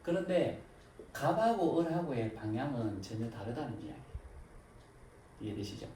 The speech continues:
예. 갑하고 을하고의 방향은 전혀 달라요.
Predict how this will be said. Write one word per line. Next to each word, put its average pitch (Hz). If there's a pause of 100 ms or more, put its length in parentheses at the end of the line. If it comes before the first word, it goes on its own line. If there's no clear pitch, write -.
(520)
예. 104 (420)
갑하고 156
을하고의 160
방향은 107
전혀 101
달라요. 104